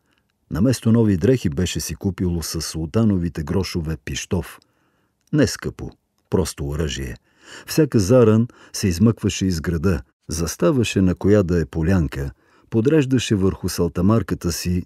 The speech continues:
на земи, понгия за барут и почваше да свива фишеци. Сетне стреляше, стреляше, стреляше,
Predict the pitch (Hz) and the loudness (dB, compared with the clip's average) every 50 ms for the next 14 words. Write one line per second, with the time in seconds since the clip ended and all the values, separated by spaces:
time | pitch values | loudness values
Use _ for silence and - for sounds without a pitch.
0 | - - 87 87 85 73 73 76 80 92 104 98 78 - _ _ _ _ _ - | -6 -4 -4 -2 -2 -4 -4 0 2 2 2 2 0 -2 _ _ _ _ _ -2
1 | 92 90 92 82 90 101 98 92 85 76 82 76 71 78 87 107 110 104 _ - | 0 0 0 2 2 2 2 2 0 -2 -4 -4 -2 0 0 0 0 -2 _ -12
2 | - _ _ _ _ - - _ - - 156 127 - - 139 135 - - 113 104 | -20 _ _ _ _ -20 -20 _ 0 0 0 2 2 0 0 0 0 -2 -4 -4
3 | - - 90 76 82 78 - - 98 95 76 82 78 - - 78 69 - 82 80 | -2 -4 -4 -4 -4 -6 -6 -4 -4 -4 -4 -4 -6 -8 -8 -8 -6 -6 -6 -6
4 | - - - - - - _ _ _ _ _ _ _ _ - - - 104 95 87 | -6 -8 -12 -14 -14 -18 _ _ _ _ _ _ _ _ -12 -4 0 0 0 0
5 | - 76 65 - - - - - - - 113 117 95 82 76 - - - - - | -2 -6 -8 -8 -8 -10 -10 -6 0 2 4 4 4 2 -2 -4 -6 -10 -12 -12
6 | - - - - - 104 113 107 95 80 78 69 - - - - - 69 - - | -12 -12 -12 -6 -2 2 2 2 2 0 -4 -6 -8 -8 -10 -10 -10 -10 -10 -12
7 | - _ - 107 117 110 87 85 78 - - - 80 73 69 | -6 _ 2 4 4 4 2 0 -2 -4 -6 -6 -8 -8 -10